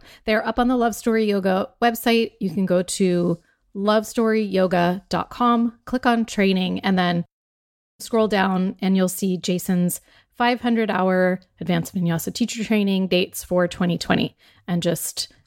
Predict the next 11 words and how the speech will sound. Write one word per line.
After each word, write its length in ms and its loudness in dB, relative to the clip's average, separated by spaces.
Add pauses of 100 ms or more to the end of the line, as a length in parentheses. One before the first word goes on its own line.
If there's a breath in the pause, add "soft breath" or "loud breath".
F 200 -4
Y 200 -2
I, 220 2
they 200 -2
are 280 2
the 120 -8 (240)
February 380 2
twenty-fourth 580 0
through 180 -2
March 280 -2
seventh, 540 0